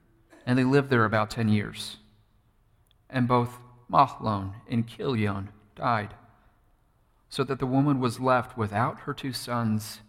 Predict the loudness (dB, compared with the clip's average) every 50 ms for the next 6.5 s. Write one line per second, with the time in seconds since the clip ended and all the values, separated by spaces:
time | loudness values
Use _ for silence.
0 | _ _ _ _ _ _ _ _ _ _ _ _ _ _ _ -4 -2 -2 -2 -2
1 | -4 -8 -8 -8 -8 -8 -12 -16 -16 -18 -18 -20 _ _ _ _ _ _ _ _
2 | _ _ _ _ _ _ _ _ _ _ _ _ _ _ _ _ _ _ _ _
3 | _ _ _ 4 4 6 6 6 6 10 12 12 12 12 10 6 4 2 2 2
4 | 4 6 6 6 6 6 2 2 4 6 6 6 6 4 2 4 4 4 4 4
5 | 6 8 8 8 6 6 4 4 4 4 4 2 2 2 2 0 0 0 2 2
6 | 0 2 2 4 4 6 6 4 4 2